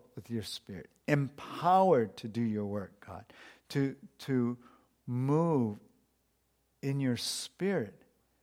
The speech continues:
to powerfully affect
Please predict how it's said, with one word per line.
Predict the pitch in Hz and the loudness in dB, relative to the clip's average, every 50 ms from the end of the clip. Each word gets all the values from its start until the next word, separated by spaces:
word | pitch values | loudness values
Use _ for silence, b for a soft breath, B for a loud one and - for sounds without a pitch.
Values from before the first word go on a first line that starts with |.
| _ _ _ _ _ _ _ _ _ _ _ _ _ _ _ - | _ _ _ _ _ _ _ _ _ _ _ _ _ _ _ -10
to | - - 131 123 117 | -4 -2 -2 -2 -2
powerfully | - - - - - - 151 156 165 175 175 175 165 - - - 113 107 92 92 92 120 - _ _ _ _ _ _ _ _ _ _ - | -4 -8 -12 -10 -4 0 4 6 6 6 6 4 2 -2 -6 -12 -12 -12 -12 -12 -14 -16 -20 _ _ _ _ _ _ _ _ _ _ -8
affect | 131 117 - - - 131 117 113 - - - | -8 -8 -4 -2 -2 -2 -2 -4 -6 -12 -20